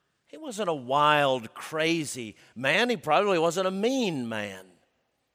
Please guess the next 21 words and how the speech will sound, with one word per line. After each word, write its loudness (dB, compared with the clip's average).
I -20
was -18
thinking -10
yesterday -6
about -2
all -2
the -4
heretics -4
I've -10
known -8
in -10
my -8
life. -8
There -14
are -10
only -10
two -10
I -6
really -10
didn't -12
like. -16